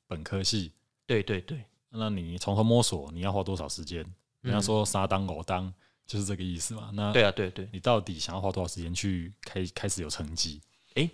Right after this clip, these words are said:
Speaker 2: 那想问一下，
Speaker 1: 嗯。
Speaker 2: 那你这个，做这个中式大饼啊，你是学习多少的时间啊？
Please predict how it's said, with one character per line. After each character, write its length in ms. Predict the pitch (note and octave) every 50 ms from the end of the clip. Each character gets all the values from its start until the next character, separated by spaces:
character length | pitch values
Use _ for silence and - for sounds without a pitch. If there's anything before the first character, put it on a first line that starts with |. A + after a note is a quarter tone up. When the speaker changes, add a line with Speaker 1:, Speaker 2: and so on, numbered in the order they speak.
| - -
Speaker 2:
那 100 | F3 E3+
想 220 | C3 G#2+ F#2+ G2+
问 120 | C3 C3+ A2
一 40 |
下， 260 | G#2 - B2 G#2+ - - -
Speaker 1:
嗯。 200 | A#2 A2 F#2+ E2+ - - _
Speaker 2:
那 120 | E3 D#3
你 240 | C3+ A2+ G#2 G2 F#2
这 140 | - - C#3+
个， 580 | - A#2 A2 G#2 G2+ G2 F#2+ F#2+ F#2+ G2+ G2+ - - - _ _ _ _
做 160 | - D3 C3
这 80 | B2+
个 80 | C#3 C3
中 220 | A#2+ - C3 B2
式 180 | A#2+ - C3+ A#2+
大 200 | A#2 C3 A#2+ G#2+
饼 200 | - - F#2+ F#2+ F#2
啊， 100 | F2+ F2+
你 80 | F#2 F#2
是 160 | - B2+ B2
学 320 | A#2+ - - - G2 G#2
习 280 | A2 - - F#2+ F#2+ F#2+ - -
多 160 | A2+ G#2 G#2
少 120 | - F#2+
的 140 | F2 F2+ F2+
时 240 | - - - F#2 F2+
间 260 | - - F2+ F2+ F#2
啊？ 140 | F2 F#2